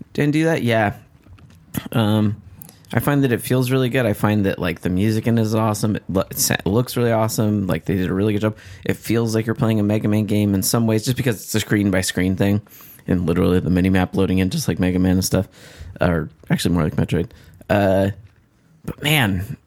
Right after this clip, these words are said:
I just hate the roguelike aspect of it. Like, I want, if it was, like, mission, like, and I thought it was Mega Man at first. I was like, "Oh, this is my bounty? Fuck, I gotta go kill this guy. All right, then I'll eliminate the next guy."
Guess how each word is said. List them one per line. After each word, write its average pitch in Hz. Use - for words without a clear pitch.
I 113
just 117
hate 135
the 127
roguelike 117
aspect 95
of 87
it. 52
Like, 110
I 110
want, 113
if 123
it 123
was, 123
like, 107
mission, 123
like, 101
and 123
I 123
thought 147
it 127
was 143
Mega 110
Man 101
at 104
first. 113
I 113
was 101
like, 113
"Oh, 185
this 143
is 151
my 147
bounty? 131
Fuck, 175
I 139
gotta 139
go 131
kill 123
this 139
guy. 175
All 113
right, 98
then 110
I'll 101
eliminate 101
the 101
next 117
guy." 113